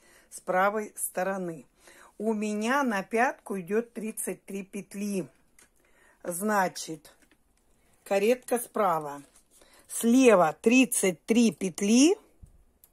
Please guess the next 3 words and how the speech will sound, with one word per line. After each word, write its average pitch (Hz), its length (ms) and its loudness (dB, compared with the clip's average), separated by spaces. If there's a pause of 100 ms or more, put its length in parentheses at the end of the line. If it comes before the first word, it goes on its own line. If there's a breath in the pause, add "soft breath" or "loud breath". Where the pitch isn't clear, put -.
(3500)
Выводим 202 840 4
в - 460 -20
переднее 208 800 2